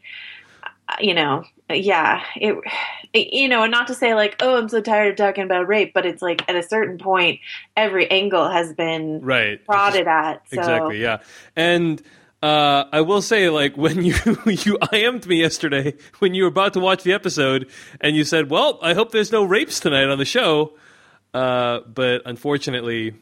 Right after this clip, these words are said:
Speaker 2: you did not get your wish.
Speaker 1: I did not.
Speaker 2: In fact, well, anyway, like, I, I, I would say, uh, if you, if you're looking at the show from the perspective of the showrunners, they did not think that what they were depicting last week was rape.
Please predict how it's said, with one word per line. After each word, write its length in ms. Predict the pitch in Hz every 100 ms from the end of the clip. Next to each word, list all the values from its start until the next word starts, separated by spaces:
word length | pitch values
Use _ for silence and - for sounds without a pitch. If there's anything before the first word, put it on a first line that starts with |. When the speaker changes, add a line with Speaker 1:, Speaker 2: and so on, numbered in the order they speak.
| _ _ _ -
Speaker 2:
you 180 | 117 165
did 240 | - -
not 180 | - 160
get 220 | 123 117
your 80 | 107
wish. 420 | 98 95 - - - _
Speaker 1:
I 80 | 226
did 260 | 220 262 185
not. 540 | 180 247 185 165 170 - _
Speaker 2:
In 120 | 147
fact, 440 | 165 147 135 - - _ -
well, 280 | 143 123 -
anyway, 260 | 143 -
like, 340 | 147 160 151 - _ - - _ -
I, 100 | 170
I, 160 | 175 202 - 202
I 20 |
would 160 | 240 175
say, 600 | 180 151 139 131 123 - _ _
uh, 540 | 127 123 117 113 110 110 -
if 160 | 139
you, 80 | 160 165
if 80 |
you're 100 | 156
looking 320 | 156 233 311 269
at 80 |
the 100 | -
show 240 | 156 170 151
from 180 | 151 131
the 60 |
perspective 800 | 123 123 - 135 135 139 139 123 123
of 240 | 120 110
the 40 |
showrunners, 600 | 117 202 180 113 104 107 - - - _ _ _ _ _
they 360 | 127 110 202 277
did 260 | 226 156
not 300 | 165 185 202
think 300 | - 196 143
that 120 | 139
what 160 | 127 139
they 100 | 147
were 80 | 139
depicting 440 | 104 - 135 135
last 260 | 120 117 -
week 160 | 117
was 160 | 117 101
rape. 340 | 113 98 -